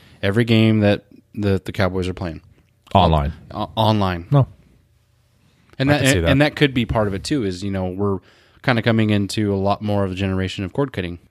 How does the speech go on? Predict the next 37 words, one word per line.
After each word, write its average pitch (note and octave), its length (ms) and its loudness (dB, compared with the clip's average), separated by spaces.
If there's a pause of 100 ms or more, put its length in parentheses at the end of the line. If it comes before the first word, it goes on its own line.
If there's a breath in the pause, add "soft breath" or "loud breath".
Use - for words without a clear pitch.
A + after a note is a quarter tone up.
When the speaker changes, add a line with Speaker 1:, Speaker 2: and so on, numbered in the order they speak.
(180)
Speaker 1:
I A#2 80 -2
mean, A#2 140 2
that's A2+ 200 2
real, A2+ 260 2
that's B2 260 0
the G#2+ 180 -4
only A#2+ 300 4
reason G2+ 320 0
why F#2+ 200 0
I F#2+ 140 2
have F2+ 480 0
any G2+ 160 0
sort F#2+ 220 -2
of E2 80 -8
T G2 160 -4
V F2+ 180 -2
is F2 80 -2
just F2+ 220 -2
for F2+ 380 2 (180)
the F#2 140 -2
N F2+ 100 2
F E2+ 100 -4
L E2+ 100 -2
season. E2+ 320 -6 (1000 soft breath)
And, G2+ 340 -2
well, F#2 180 -2 (120)
and F#2+ 180 0
Game F2+ 140 -2
of E2 80 -6
Thrones, E2+ 260 -4
but F#2 60 0
Speaker 2:
Not, F2 360 2
uh, F2+ 140 4
H E2+ 300 2
G E2+ 120 2
T E2 180 0
V? E2 300 2